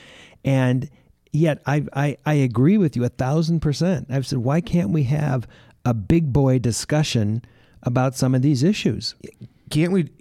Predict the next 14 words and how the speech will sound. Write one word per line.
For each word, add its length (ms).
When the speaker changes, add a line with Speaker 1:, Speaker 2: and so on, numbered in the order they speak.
Speaker 2:
can't 200
there 120
be 340
a 60
rule? 460
If 300
you 100
get 300
angry 600
and 200
start 340
slinging, 640
you 140
know 300